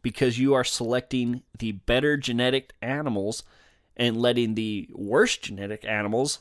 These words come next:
live and continue breeding. So after a period of time,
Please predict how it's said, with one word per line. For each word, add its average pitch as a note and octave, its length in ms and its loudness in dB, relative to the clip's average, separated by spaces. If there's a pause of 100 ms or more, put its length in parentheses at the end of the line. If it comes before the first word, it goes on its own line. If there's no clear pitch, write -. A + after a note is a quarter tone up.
(100)
live A2+ 480 0
and A#2+ 100 -6
continue G#2+ 460 -4
breeding. D#3 500 -4 (400)
So A#2+ 160 0
after D3+ 340 2
a C3+ 60 2
period D#3 380 0
of G#2 100 -4
time, C#3 520 2